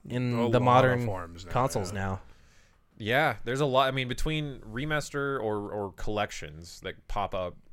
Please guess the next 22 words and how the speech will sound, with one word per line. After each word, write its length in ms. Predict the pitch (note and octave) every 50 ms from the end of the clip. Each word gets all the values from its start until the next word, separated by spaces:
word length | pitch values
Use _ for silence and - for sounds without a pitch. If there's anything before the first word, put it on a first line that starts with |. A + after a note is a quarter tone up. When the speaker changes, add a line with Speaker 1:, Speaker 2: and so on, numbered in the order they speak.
| - - -
Speaker 3:
every 280 | F#2 F2+ E2+ F#2 F2+
few 240 | E2+ - - G2 F2
months, 380 | D#2 D#2 F2 F#2 F2+ E2+ - F#2
it 100 | D#2 -
seems, 460 | - - D#2+ D#2+ D#2 D#2+ D#2+ E2 -
from 340 | - - E2+ E2 E2 E2 - -
other 200 | F#2 F#2 F#2 F2
companies 460 | - - F#2 E2+ - F#2+ F#2 F2+ D#2+
that 160 | F2 E2+ D#2+ - - _ _ _ _ _ _ _ _ _ _ _ _ _ -
I 260 | E2+ F2+ F#2+ F#2 F2 - - - - -
thought 240 | - E2+ F2 -
were 100 | - A2+
dead. 420 | G#2+ A2+ A2 A2 A2 A#2 C#3 D#3 F3 - - _ - - - - - -
Speaker 1:
Yeah. 280 | A2+ A#2 A#2+ B2 A#2+ A2 - - - - - - - - _ _
Speaker 3:
Um, 600 | - G2 F#2+ F#2+ F#2+ F#2+ F#2 F2+ F2+ F2+ F2+ F2 D#2+ - - - - - - _ _ _ _ _ _ _ _ _ _ _ _ _ _ -
yeah, 220 | A2 C#3+ D#3+ B2+
it's 180 | G2 - - A2+
insane. 320 | G#2 - - A#2 G#2 F#2+
So, 140 | - - G2+
like, 160 | G2+ G2+ -
right 160 | A#2 C3 D3
now, 240 | D3 C#3 C3+ C3